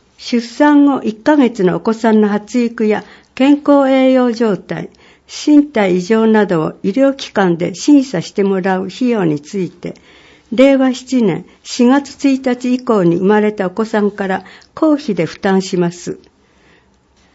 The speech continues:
健診時期、生後一ヶ月まで、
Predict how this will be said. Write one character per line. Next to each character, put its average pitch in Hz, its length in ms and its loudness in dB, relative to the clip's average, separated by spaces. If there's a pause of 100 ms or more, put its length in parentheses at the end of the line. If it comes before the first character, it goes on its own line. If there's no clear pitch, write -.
(460)
健 285 240 4
診 269 340 4
時 233 200 -4
期、 - 320 -6 (200)
生 277 360 4
後 269 140 0
一 226 220 -6
ヶ 302 120 4
月 220 280 2
ま 175 180 2
で、 151 220 -6